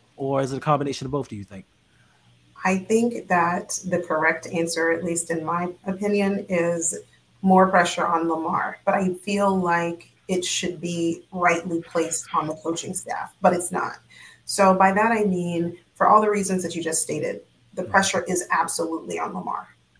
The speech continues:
Speaker 2: He is going to take center stage and the spotlight is going to be on him. It's either he has an amazing season, and that probably still won't be enough to some commentators, but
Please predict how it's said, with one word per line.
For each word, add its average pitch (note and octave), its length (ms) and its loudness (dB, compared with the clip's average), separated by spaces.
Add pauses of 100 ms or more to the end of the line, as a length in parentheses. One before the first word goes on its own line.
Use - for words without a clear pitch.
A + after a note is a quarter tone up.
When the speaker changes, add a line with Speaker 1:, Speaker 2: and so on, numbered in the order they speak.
(100)
Speaker 2:
He G3 320 -2
is F3+ 220 0
going E3 300 0
to E3 140 -4
take E3 500 -6
center E3 340 -4
stage D#3 580 -2
and D#3+ 100 -8
the D#3 60 -8
spotlight - 540 -2
is F3+ 100 -4
going - 220 -8
to - 80 -12
be D#3+ 160 -8
on E3 180 -6
him. - 300 -12 (640)
It's - 260 0
either E3+ 600 2 (200)
he F#3+ 160 -4
has F3 300 0
an E3 60 0
amazing F#3+ 840 0
season, F3 640 -4 (1000)
and D#3+ 500 0
that - 240 -2
probably E3 340 0
still F3+ 280 2
won't E3 160 -2
be E3 80 0
enough D#3+ 280 -4
to - 80 -10
some D#3+ 300 -4
commentators, E3+ 640 -4
but - 320 -4